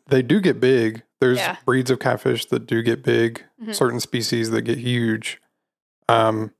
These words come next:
Speaker 1: and we'll get into all that. Um, the funny thing about Summersville is there's the story you've probably heard. I mean, being from West Virginia, everybody says this as, like, a joke that, uh, the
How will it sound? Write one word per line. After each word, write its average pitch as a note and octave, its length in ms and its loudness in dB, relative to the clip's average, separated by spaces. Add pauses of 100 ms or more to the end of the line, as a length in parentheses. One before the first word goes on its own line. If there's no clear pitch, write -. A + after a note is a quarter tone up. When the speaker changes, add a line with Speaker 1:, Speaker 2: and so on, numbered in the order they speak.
(160)
Speaker 1:
and - 120 4
we'll D3+ 100 6
get C#3 160 4
into C3 180 4
all A#2 140 6
that. A2+ 300 2 (100)
Um, A2+ 240 0 (400)
the C3+ 100 6
funny D#3 280 4
thing D3 180 4
about A#2+ 180 4
Summersville A#2 840 2
is A2+ 200 0
there's A#2 300 2
the A#2 100 0
story A#2 360 2
you've A#2 140 -4
probably A2+ 220 0
heard. A#2+ 420 0 (300)
I C3 80 -2
mean, A2+ 160 0
being A#2 180 2
from B2 180 -4
West A#2 180 0
Virginia, A2+ 300 0
everybody A2 400 0
says A2+ 280 -2
this A2+ 240 -2
as, A#2+ 100 -4
like, A#2 160 0
a A#2+ 60 0
joke A2+ 440 0 (600)
that, A2 340 2
uh, A2+ 300 4
the A2+ 260 0